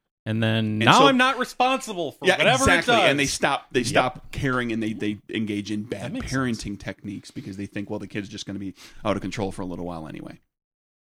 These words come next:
Speaker 3: Wow.
Speaker 1: Yeah, let's blame it on the parents.
Speaker 2: <laughs> Sounds
Speaker 1: Right?
Speaker 2: good to me.
Speaker 1: Guy, guy who doesn't have kids, guy who doesn't have kids, guy who doesn't have kids. Let's all blame it on the parents.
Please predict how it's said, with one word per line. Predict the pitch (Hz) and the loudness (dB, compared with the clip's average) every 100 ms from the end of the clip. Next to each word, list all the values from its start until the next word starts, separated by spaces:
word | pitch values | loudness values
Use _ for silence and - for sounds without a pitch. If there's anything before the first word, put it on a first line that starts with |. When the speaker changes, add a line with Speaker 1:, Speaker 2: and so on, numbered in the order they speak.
| _ _ _ - | _ _ _ -10
Speaker 3:
Wow. | 160 | -2
Speaker 1:
Yeah, | 208 | 0
let's | 156 160 | 0 -2
blame | - 180 | 2 4
it | 175 | 4
on | 160 | 2
the | 151 | 0
parents. | - 151 120 - - | -2 -4 -4 -10 -16
Speaker 2:
<laughs> | 117 | -10
Sounds | - - 143 - - - _ - | -8 -8 -12 -10 -14 -14 _ -6
Speaker 1:
Right? | 135 151 | 0 0
Speaker 2:
good | 202 151 | -2 -8
to | |
me. | 107 | 2
Speaker 1:
Guy, | 139 151 - | 2 2 2
guy | 160 160 | 4 6
who | 156 | 4
doesn't | 151 151 151 | 4 4 4
have | 147 | 2
kids, | - 143 147 | 2 0 0
guy | - 143 | 0 2
who | 143 | 2
doesn't | 143 143 | 0 -2
have | 139 | -4
kids, | 143 135 | -4 -4
guy | - 131 | -2 -2
who | 135 | -2
doesn't | 135 135 | -2 -2
have | 127 | -6
kids. | - 123 127 | -4 -6 -6
Let's | - | -6
all | 135 | -4
blame | 127 120 | -4 -4
it | 117 | -8
on | 113 | -14
the | 123 | -14
parents. | 123 120 | -12 -14